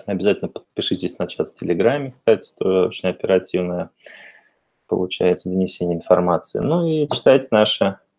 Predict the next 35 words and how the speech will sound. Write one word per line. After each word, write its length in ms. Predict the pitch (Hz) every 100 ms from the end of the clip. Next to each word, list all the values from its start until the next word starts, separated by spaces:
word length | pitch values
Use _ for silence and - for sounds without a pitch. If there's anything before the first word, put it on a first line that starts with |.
| _ _ _ -
email, 460 | 92 90 107 113 -
рассылки, 800 | 95 87 - - 104 - 95 95 _ _ _ _ _ -
если 340 | - - 95
вы 180 | 85 87
до 120 | 87
сих 140 | - -
пор 160 | 92
этого 220 | 90 87
не 140 | 90 90
делаете. 480 | 90 87 90 - _ - - - - _
Всё, 520 | - - 143 98 - -
а, 340 | 98 98 92 90
такой 280 | 113 143
вот 140 | 117 101
у 60 |
нас 260 | 107 95 -
информационный 680 | 101 104 110 110 127 110 92
вебинар 340 | 95 101 101
получился. 580 | - 120 127 170 170 -
Надеюсь, 380 | 101 95 92 -
не, 180 | 110 95
не 160 | 117 127
скучно 440 | - 196 - 104
вам 240 | 104 101 98
было, 280 | 104 90
да? 340 | 85 123 151 -
Вот, 300 | - 90 87 -
э, 340 | 92 85 85 85
и 200 | 123 127
с 140 | 110 98
багажом 720 | 95 92 92 90 104 110 - 104
новых 640 | 101 98 101 95 90 90
знаний 560 | 92 101 113 120 101
вы 120 | 92 101
сейчас 500 | - - 95 95